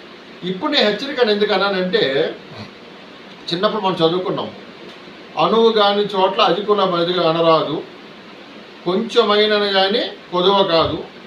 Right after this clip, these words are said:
కొండ అద్దమందు కొంచెమై ఉండ-, ఉండదా" అన్నది ఉంది.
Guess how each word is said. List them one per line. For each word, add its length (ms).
కొండ 340
అద్దమందు 800
కొంచెమై 600
ఉండ-, 380
ఉండదా" 500
అన్నది 260
ఉంది. 380